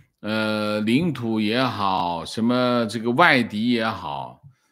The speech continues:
那你要讲清楚，你要搞清楚主体到底是谁，主体到底是谁，是中国还是中共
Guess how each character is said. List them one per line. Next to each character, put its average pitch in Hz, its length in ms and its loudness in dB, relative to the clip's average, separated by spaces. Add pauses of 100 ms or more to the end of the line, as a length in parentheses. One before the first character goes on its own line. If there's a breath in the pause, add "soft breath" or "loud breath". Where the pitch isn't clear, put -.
(120)
那 139 180 2
你 120 180 4
要 127 200 4
讲 87 340 -2
清 147 240 -2
楚， 110 160 -6
你 104 80 -2
要 123 100 0
搞 76 340 -8
清 147 260 -4
楚 73 400 -16
主 104 340 -4
体 143 280 -12
到 110 260 -4
底 69 180 -14
是 98 200 -10
谁， 57 520 -12 (1080)
主 110 400 -6
体 71 200 -12
到 82 200 -8
底 69 160 -14
是 69 160 -16
谁， - 160 -18 (280 soft breath)
是 110 380 -2
中 135 300 2
国 101 520 -2 (300 soft breath)
还 101 180 -4
是 104 200 -4
中 131 260 4
共 139 500 0